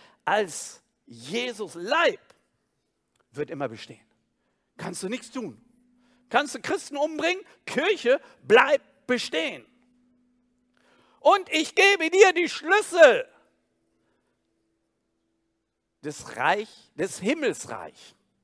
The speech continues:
Hm. Hat dann Jesus dann gekramt so in seiner Tasche und sagt, „Warte mal, äh, Petrus, wa-, ah, ah, hier. Also Petrus, ich wollte dir noch mal die Schlüssel geben, ne? Damit du auf und zu spielen kannst, ne?“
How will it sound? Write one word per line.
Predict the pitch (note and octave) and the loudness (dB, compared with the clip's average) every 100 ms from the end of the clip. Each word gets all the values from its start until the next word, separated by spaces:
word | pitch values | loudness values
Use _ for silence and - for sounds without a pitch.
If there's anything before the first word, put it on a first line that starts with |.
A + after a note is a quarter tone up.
| _ _ | _ _
Hm. | F#3 D#3 - _ _ _ _ _ _ _ | -10 -10 -14 _ _ _ _ _ _ _
Hat | C#3 C#3 | -10 -6
dann | D3 | -4
Jesus | D3 F#3 E3 | -4 -8 -8
dann | C#3+ C#3+ | -12 -12
gekramt | C#3 - D#3 A3 | -12 -10 -10 -10
so | D#3 | -14
in | B2 | -14
seiner | A2+ A#2 G#2+ F2+ _ _ _ _ | -8 -8 -8 -12 _ _ _ _
Tasche | B2+ C3+ B3 | -14 -14 -18
und | |
sagt, | - _ _ _ _ | -20 _ _ _ _
„Warte | - C3 A#2 | -20 -18 -16
mal, | G#2+ - - _ _ _ _ _ _ _ | -16 -18 -20 _ _ _ _ _ _ _
äh, | - D#3+ D#3 | -6 -4 -4
Petrus, | G#3+ G#3 E3 - | -6 -8 -10 -20
wa-, | - _ | -20 _
ah, | - A#3+ | -10 -8
ah, | - | -4
hier. | B3 C4 A#4+ - _ _ - _ _ | -2 0 0 -2 _ _ -20 _ _
Also | - F4 C4 | 6 6 6
Petrus, | C#4+ C4 F3 | 0 -2 -4
ich | D#3 | 4
wollte | E4 F4 | 4 6
dir | C4 | 2
noch | B3+ | 6
mal | B3 | 6
die | G3+ | 6
Schlüssel | G3+ C4+ F4+ C4 | 2 -2 0 2
geben, | D#3 C3+ G#2 | 0 -2 -4
ne? | A2+ A#3 G#4+ - - | 2 2 2 -8 -6
Damit | E3 A3 C4+ | -2 -2 -2
du | A3 | 2
auf | B3+ C4 | 2 0
und | B3 | -4
zu | D#4+ F#4 | -10 -10
spielen | - F3 B2+ | -6 -6 -6
kannst, | A2 E2+ - _ | -10 -16 -18 _
ne?“ | - D3 | -12 -12